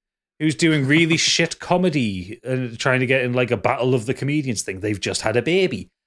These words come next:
And he's constantly asking his girlfriend, Kristen, if, um, if, if, if she'll, she'll marry him, but she doesn't wanna marry because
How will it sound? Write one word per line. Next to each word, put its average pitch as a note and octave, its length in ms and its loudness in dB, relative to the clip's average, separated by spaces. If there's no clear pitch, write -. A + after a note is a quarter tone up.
And B2+ 180 0
he's C3+ 220 0
constantly D3 560 0
asking B2 460 0
his A2 220 -2
girlfriend, B2 460 0
Kristen, D3+ 480 -4
if, C3 320 -4
um, B2 400 0
if, B2 300 -6
if, A2+ 160 -16
if B2 100 -8
she'll, A#2+ 340 0
she'll A#2 400 -6
marry C3+ 380 0
him, F#2 140 -6
but F#2+ 160 -4
she A2 100 -6
doesn't B2 220 -2
wanna D#3 180 2
marry A2 240 2
because G#2+ 420 -8